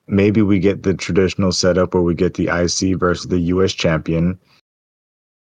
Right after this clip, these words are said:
I'd be, I'd like to see a Gunther Mysterio match 'cause I feel like he would, like, literally throw this guy out of the arena. That'd be so fun to watch and beat him down. But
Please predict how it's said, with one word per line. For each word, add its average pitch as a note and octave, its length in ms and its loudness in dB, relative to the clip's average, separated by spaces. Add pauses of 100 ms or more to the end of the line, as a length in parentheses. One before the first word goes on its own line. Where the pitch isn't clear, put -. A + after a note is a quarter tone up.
(480)
I'd A2 240 4
be, C#3 180 6
I'd B2+ 240 4
like C3+ 280 4
to F#3 120 6
see F#3+ 240 4
a F3 80 4
Gunther D#3 420 2
Mysterio D#3+ 580 2
match G#2 420 0
'cause G#2 160 0
I G#2 100 2
feel B2 200 0
like A#2 200 2
he C3+ 220 0
would, A2 340 0 (120)
like, G2+ 300 2 (160)
literally A#2 440 2
throw G#2+ 220 2
this G#2+ 180 0
guy G#2+ 160 4
out G2+ 200 2
of G#2 100 2
the G2+ 120 2
arena. F#2 680 0 (360)
That'd F#2+ 200 2
be G2+ 100 2
so G2 260 0
fun F#2+ 240 0
to F2+ 100 2
watch E2 340 0
and F#2+ 80 -2
beat F2 160 0
him F#2+ 120 -2
down. E2 460 0 (520)
But F#2 280 2